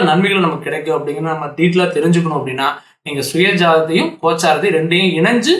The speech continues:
பார்த்து அதுக்கு தகுந்த மாதிரி பலனை நீங்க ஆக்டிவேட் பண்ணி போனீங்கன்னா ரொம்பவே நல்லா இருக்கும்.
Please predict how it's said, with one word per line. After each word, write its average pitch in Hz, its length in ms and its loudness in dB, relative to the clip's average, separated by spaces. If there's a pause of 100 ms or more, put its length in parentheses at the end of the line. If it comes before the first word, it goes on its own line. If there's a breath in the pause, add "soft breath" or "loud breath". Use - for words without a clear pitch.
(140)
பார்த்து 175 480 0
அதுக்கு 170 240 -2
தகுந்த 156 240 -2
மாதிரி 214 200 0
பலனை 165 320 2
நீங்க 156 220 -2
ஆக்டிவேட் 160 320 0
பண்ணி 147 140 -4
போனீங்கன்னா 143 400 -2
ரொம்பவே 139 240 -2
நல்லா 127 240 -4
இருக்கும். - 300 -10